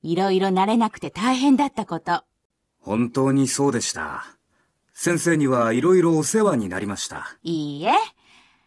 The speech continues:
Speaker 1: あの頃、ジャンさんが毎日のように話してくれた街で見た呆れる話。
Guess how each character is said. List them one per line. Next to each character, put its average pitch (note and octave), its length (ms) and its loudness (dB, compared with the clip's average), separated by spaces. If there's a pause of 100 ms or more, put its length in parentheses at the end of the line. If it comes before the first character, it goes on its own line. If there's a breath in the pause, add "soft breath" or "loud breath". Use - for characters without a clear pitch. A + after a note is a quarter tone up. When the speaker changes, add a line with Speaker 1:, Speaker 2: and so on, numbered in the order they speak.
(380 soft breath)
Speaker 1:
あ A#3 120 4
の B3 160 2
頃、 A3+ 340 2
ジ A3 100 0
ャ C4+ 100 4
ン C#4+ 40 2
さ B3+ 200 0
ん A3+ 40 -2
が A3 160 2
毎 D4 280 4
日 G4+ 260 0
の C4+ 80 6
よ A#3+ 140 2
う A3 40 2
に G3+ 80 -2
話 A3+ 340 0
し - 40 -6
て F#3+ 100 -4
く G3 80 -6
れ F3+ 140 -4
た F3+ 200 0 (280 soft breath)
街 D#3+ 340 -4
で A#3+ 100 4
見 D#3+ 120 0
た C#3 280 -12
呆 A3+ 160 0
れ D4 140 6
る D4+ 100 6
話。 C#4+ 540 2